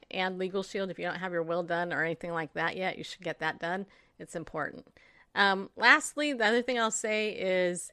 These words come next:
if you, uh, haven't yet donated to Bible News Radio yet and you want to,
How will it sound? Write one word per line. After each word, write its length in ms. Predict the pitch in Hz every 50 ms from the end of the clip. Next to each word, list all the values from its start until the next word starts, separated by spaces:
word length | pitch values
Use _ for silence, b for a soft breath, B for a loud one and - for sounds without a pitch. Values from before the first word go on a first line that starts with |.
| _ -
if 380 | - 196 185 175 170 - - 190
you, 440 | 196 196 196 196 190 190 185 180 - b b b b b b b b b
uh, 180 | 190 190 185
haven't 320 | 185 233 240 254 254 220 202
yet 200 | 214 208 214 202
donated 460 | 196 202 208 214 214 214 214 220 185
to 60 | 175
Bible 280 | - 175 180 202 196 208
News 220 | 208 208 208 185
Radio 360 | 202 185 196 208 226 226 220 220
yet 320 | 220 220 233 254 254 -
and 100 | 190 185
you 80 | 175 175
want 300 | 175 180 208 - 240 -
to, 280 | - 285 285 294 302